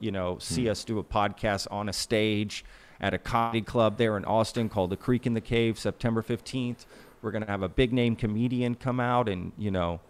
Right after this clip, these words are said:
Speaker 1: do a set, and I'm gonna interview him on stage, and we're gonna eat, and it, it's bringing food and comedy together. I'm just excited for the different routes, you know, we're taking for the podcast, um,
Speaker 2: Hmm.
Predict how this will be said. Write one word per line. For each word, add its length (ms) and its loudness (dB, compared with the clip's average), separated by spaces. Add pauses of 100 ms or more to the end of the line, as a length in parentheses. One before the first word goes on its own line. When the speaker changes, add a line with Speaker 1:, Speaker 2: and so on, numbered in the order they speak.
(100)
Speaker 1:
do 100 2
a 60 4
set, 320 4
and 100 -2
I'm 60 -2
gonna 140 -2
interview 400 2
him 80 0
on 120 0
stage, 560 0
and 140 -2
we're 60 -2
gonna 260 -2
eat, 380 0
and 160 -2 (340)
it, 180 -2
it's 160 0
bringing 300 4
food 260 6
and 100 2
comedy 400 4
together. 560 6
I'm 140 4
just 160 4
excited 480 6
for 80 -2
the 100 2
different 400 -2
routes, 520 2 (400)
you 100 -2
know, 120 0
we're 120 2
taking 300 2
for 140 0
the 100 0
podcast, 920 0
um, 460 -2 (120)
Speaker 2:
Hmm. 300 -6